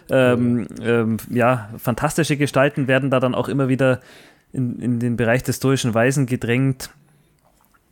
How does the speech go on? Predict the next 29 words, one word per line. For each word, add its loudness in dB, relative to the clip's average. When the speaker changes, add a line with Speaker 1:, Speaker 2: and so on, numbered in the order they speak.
Speaker 1:
Dann 2
haben 0
wir's 2
vorher 4
schon -2
gesprochen, 0
steht -2
geschrieben, 0
dass 2
das -2
ein 0
komplett -2
neuer 4
Seinszustand 0
ist. -2
Andere 4
schreiben 2
wiederum, 2
dass 0
man 0
vielleicht 0
den 2
Übergang 2
zum 0
stoischen 0
Weisen 2
gar 2
nicht -2
mitbekommt. 0